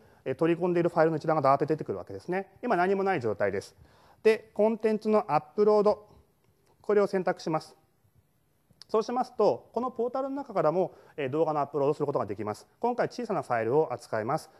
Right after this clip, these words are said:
デスクトップにあるこのTake Your Free Rideというファ、ファイルを、えー、アップロードしてみたいと思います。で、そうしますと、今これブラウザの中ではありますけど、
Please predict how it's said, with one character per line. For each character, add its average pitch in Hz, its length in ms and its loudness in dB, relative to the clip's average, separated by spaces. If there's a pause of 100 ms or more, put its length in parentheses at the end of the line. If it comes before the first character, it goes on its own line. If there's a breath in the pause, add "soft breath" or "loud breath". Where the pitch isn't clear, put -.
(240 loud breath)
デ 143 100 -4
ス - 80 -8
ク - 60 -16
ト 165 100 2
ッ 156 40 -4
プ 127 180 -8
に 120 100 -4
あ 180 80 -2
る 160 80 -2
こ - 120 -8
の 104 100 -6
Take 156 320 -4
Your 151 260 0
Free 147 280 -8
Ride 131 260 0
と - 160 -16 (360 soft breath)
い 120 140 -6
う 117 60 -4
フ - 120 -8
ァ、 127 120 -4 (160)
フ 131 80 -4
ァ 110 100 0
イ 107 60 -6
ル 139 100 -4
を、 185 220 -2 (320 loud breath)
え - 80 -6
ー、 117 60 0
ア 113 40 0
ッ - 40 -6
プ 120 120 -6
ロ 113 60 0
ー 107 60 0
ド 98 40 -4
し - 80 -10
て 110 80 -12
み 104 60 -12
た 107 120 -4
い 113 80 -8
と 226 100 -6
思 147 120 -2
い 104 40 -4
ま 101 120 -6
す。 - 160 -20 (1500 soft breath)
で、 220 80 4
そ 240 100 0
う 240 60 2
し 262 80 -8
ま 262 100 -4
す - 100 -18
と、 202 320 0 (120)
今 240 160 -2
こ 196 80 0
れ 180 60 2
ブ 160 100 0
ラ 190 80 2
ウ 208 40 0
ザ 240 120 -2
の 233 60 -6
中 240 280 -4 (320)
で 156 60 -4
は 123 80 0
あ 120 40 -2
り 123 60 -4
ま 135 100 -4
す - 80 -14
け 151 80 -6
ど、 170 240 -2